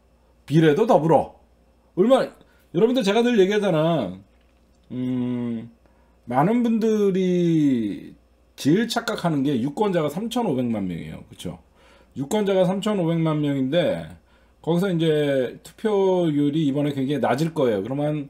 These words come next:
반 정도만 투표를, 한 천칠백만 정도가 투표를 할 겁니다. 그쵸? 더불어 시민당이 있는지도 모르는 사람도 많아요.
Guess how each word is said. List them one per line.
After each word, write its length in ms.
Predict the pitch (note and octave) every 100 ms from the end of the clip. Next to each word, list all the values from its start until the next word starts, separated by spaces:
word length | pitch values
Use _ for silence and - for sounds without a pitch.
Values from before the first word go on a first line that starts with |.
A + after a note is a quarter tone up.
| -
반 260 | - A#2+ D3
정도만 400 | F3 E3+ D#3+ D3+
투표를, 280 | C#3+ D#3 D3
한 120 | D3
천칠백만 760 | - G#3+ - A#3 G#3+ G#3+ B3 D4 _ _
정도가 380 | - D3 D3 D3
투표를 360 | - A3 G3 F3
할 140 | A3
겁니다. 480 | A#3 F3+ G#2+ F#2 A#2+
그쵸? 300 | B2+ - F3+ - _ _ _ _ _ _ _ _ _ _ _ _ _ _ _ _ _ _ _ _ _ _ _
더불어 380 | - C#3+ G#3+ B3+
시민당이 560 | B3 C#4+ D#4 C#4 B3 A#3+
있는지도 480 | D#3+ F#3+ F#3 F#3 F3+
모르는 300 | B2+ C#3 C#3+
사람도 320 | C3+ A2+ C3+
많아요. 360 | E2+ E2 E2